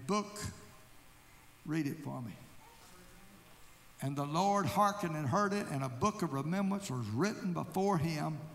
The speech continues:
for them that fear the Lord." Next verse.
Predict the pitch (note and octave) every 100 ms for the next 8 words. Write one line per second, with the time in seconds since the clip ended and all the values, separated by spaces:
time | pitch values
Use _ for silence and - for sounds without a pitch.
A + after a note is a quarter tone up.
0 | - - - - C3 A#2 G3 G3 G3+ F3+
1 | E3+ F3 F3 - - - - F#3 F3 F3
2 | F3 D#3 D3+ - - - - C3 D3 D#3
3 | E3+ B2+ A2+ A2 C3 D#3+ F3 - C3+ -